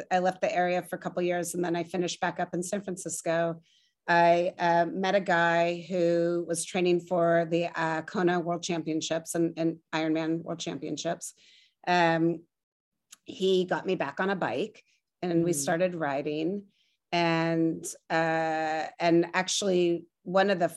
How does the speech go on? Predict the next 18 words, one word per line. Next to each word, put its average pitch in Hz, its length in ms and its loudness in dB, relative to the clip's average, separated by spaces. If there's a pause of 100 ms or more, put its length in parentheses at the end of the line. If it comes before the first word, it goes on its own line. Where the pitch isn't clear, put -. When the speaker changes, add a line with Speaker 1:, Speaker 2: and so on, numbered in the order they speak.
Speaker 1:
first 180 460 -2
rides 165 500 0
I 147 320 -4 (160)
did 165 340 2
with 156 220 -8
him, 156 200 0
a 156 80 -4
really 156 240 -2
big 151 320 -4
ride, 143 500 -4 (100)
um, 147 320 -4
I 165 80 -2
had 165 320 -2
a, 151 500 0 (440)
a 160 240 4 (140)
Puch 262 280 -2 (440)
ten 180 340 0
speed, 156 760 -4